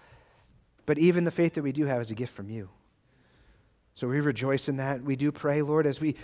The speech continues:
will struggle and fight through many trials and difficulties and battle with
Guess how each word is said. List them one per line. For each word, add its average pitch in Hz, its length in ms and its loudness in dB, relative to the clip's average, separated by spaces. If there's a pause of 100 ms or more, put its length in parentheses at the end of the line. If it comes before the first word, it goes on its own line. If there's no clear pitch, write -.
(100)
will 139 220 0
struggle 151 560 -2
and 123 140 -6
fight 170 300 -2
through 160 120 -2
many 165 500 -2 (400)
trials 143 680 0
and 139 160 -6 (680)
difficulties 131 840 0
and 127 180 -2
battle 202 400 4
with 160 180 -2